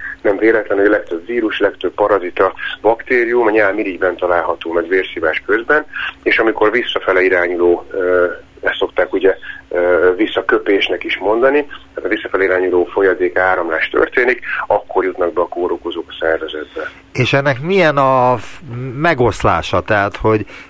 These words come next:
Speaker 2: amikor mondjuk rám kerül egy kullancs, akkor mennyi idő alatt jut el a kullancs odáig, hogy visszafecskendezze belém a különböző baktériumokat és vírusokat?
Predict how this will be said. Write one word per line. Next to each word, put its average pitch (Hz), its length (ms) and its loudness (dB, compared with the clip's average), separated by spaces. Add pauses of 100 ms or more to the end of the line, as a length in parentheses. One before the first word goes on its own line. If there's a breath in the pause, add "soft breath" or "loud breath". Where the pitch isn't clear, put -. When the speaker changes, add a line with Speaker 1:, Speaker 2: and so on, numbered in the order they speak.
Speaker 2:
amikor 113 420 0
mondjuk 107 260 0
rám 131 240 0
kerül 98 240 0
egy 92 140 2
kullancs, 101 520 2
akkor 104 220 -2
mennyi 147 300 0
idő 107 360 2
alatt 101 320 2
jut 104 220 -4
el 92 120 2
a 90 60 2
kullancs 98 500 0
odáig, 92 500 0
hogy 92 200 0
visszafecskendezze 85 1000 -2
belém 85 420 -2
a 82 180 0
különböző 82 480 -2
baktériumokat 82 760 -2
és 80 140 -4
vírusokat? 76 600 -4